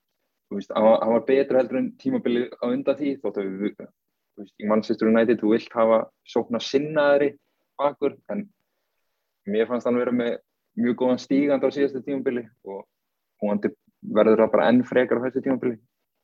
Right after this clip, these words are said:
Einu slæmu fréttin, að ég var að sjá einhverja frétt að það hafi verið að, verið að taka hann fyrir að keyra án ökuréttinda og ekki með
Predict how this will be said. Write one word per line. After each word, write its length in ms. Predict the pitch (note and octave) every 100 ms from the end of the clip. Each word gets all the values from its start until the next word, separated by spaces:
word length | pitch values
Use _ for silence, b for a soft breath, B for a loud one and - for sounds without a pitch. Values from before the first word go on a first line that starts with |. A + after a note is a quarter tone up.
| _
Einu 200 | G#2 G#2+
slæmu 320 | G#2 G#2+ A#2+ A2+
fréttin, 320 | B2 B2+ A2+
að 80 | G2+
ég 100 | A2
var 220 | A2 A2 A2+
að 80 | A2
sjá 140 | A#2
einhverja 300 | A2+ A2+ A2+
frétt 260 | A#2 B2 A#2
að 140 | A2
það 140 | G#2+ G#2+ - -
hafi 200 | A2 G#2+
verið 220 | G#2 G#2+
að, 100 | A2 - -
verið 180 | G#2 A2
að 120 | -
taka 320 | C3 C3+ -
hann 120 | B2+ B2+
fyrir 220 | B2 A#2
að 80 | A#2 - _ _ _ _ _ _ _
keyra 500 | - B2+ C#3 C3+ C3+ C3 A#2+ - - _ _
án 280 | - B2+ C#3
ökuréttinda 760 | C3 D#3+ E3 D3+ C#3+ D3 C#3 C#3+ C#3
og 300 | B2 A2 -
ekki 200 | B2 B2+ B2+
með 160 | B2